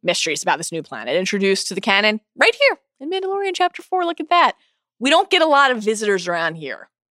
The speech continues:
we heard Omera tell Mando, and that aligns with the assessment that led him there in the first place. No starport, no industrial centers, no population density. Real backwater Skug hole. Skug, by the way, is a Zygerian insult, but we don't see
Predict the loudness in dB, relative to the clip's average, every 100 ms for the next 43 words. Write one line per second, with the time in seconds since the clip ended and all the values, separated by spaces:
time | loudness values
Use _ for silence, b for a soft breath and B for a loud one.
0 | _ -10 -8 -8 -8 -8 -8 -10 -12 -14
1 | -8 -6 0 2 2 2 2 0 -2 -4
2 | -4 0 0 0 -2 -2 -2 0 -2 -2
3 | -4 -2 0 0 -4 _ -6 -4 0 0
4 | -2 -8 -6 -8 -12 -4 -2 0 2 2
5 | 2 -2 0 -2 0 0 0 -4 -4 -4
6 | -4 -6 -6 -6 -6 -6 -8 -8 -8 -2
7 | 0 0 -2 -8 b b 0 0 0 -2
8 | 0 2 2 0 -2 -6 0 2 2 0
9 | -4 _ -14 -2 2 2 0 -2 -2 -4
10 | -6 B B -8 -4 -4 -4 -10 _ _
11 | _ 0 0 0 2 4 4 4 2 0
12 | 0 -4 -6 -10 _ _ _ 0 4 2
13 | 2 0 0